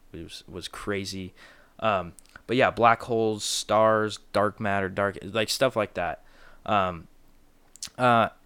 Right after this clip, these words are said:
and combining space and time together, which is very big. No one's ever thought of that before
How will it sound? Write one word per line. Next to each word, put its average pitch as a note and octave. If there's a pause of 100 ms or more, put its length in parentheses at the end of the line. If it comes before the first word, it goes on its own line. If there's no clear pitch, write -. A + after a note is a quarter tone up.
(120)
and A2+ (580)
combining C3
space -
and A2+
time F2+ (220)
together, G#2 (560)
which -
is A2
very A#2+
big. A2
No A#2
one's B2+
ever A2
thought A#2
of F#2
that F#2
before F2+